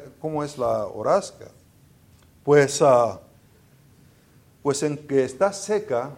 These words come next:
al quemarse, lo que hace es causar más combustible para quemarse aún más. E-, en, en que está seco. Ah, eh, en la te-,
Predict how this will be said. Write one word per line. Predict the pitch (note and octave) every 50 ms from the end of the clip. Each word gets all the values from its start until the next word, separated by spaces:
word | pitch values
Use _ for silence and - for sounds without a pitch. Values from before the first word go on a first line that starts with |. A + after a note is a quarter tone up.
| - - _ _ _ _ _ _ -
al | - B2+ B2+ B2+ B2+
quemarse, | - C3+ C3 C3 C#3 E3 F#3 G3 - - - A3 G#3+ G#3+ G#3 - - _ _ _ _
lo | - B2+ B2+ B2+
que | C#3 C3+
hace | C#3+ D#3+ D#3 - F3
es | F3 E3+ F3
causar | - - C#3+ C3 - - - D#3 D3 D3 D#3 D#3 D#3+ D3+ - - - - _ _ _ _ _
más | - D#3 F3 E3+ -
combustible | - - F3 E3+ C#3+ C3+ C#3 C3+ - - F#3+ F#3+ E3 B2+ A2+ A2+ A#2+ B2
para | A#2+ - B2+ A#2+ A#2+ A#2+
quemarse | - B2+ A2+ A#2+ B2 B2+ B2 - - C3
aún | A#2 A2+ A#2 A#2+ A#2 G#2+
más. | A2 A#2 G#2+ F#2 E2+ - - - - _ _ _ _ _ _ _ _ _ _ _ _ _ _ _ _ _ _ _ - _ _ _ -
E-, | C#3 C#3 C#3+
en, | D#3+ D#3+ D#3+ D3+ E3+ E3
en | D#3+
que | -
está | D3 C3+ - E3+ D3+
seco. | - - D#3 C#3 - - G#2 G2+ F#2 - _ _ _ - - - _ -
Ah, | B2+ B2+ B2+ B2+ B2+ B2 -
eh, | B2+ B2 B2+ B2+ B2 B2 A#2+ A#2 A2+ A2+ A2+ A2+
en | A2+ A2 G#2
la | G#2 F#2+
te-, | G2+ - - C3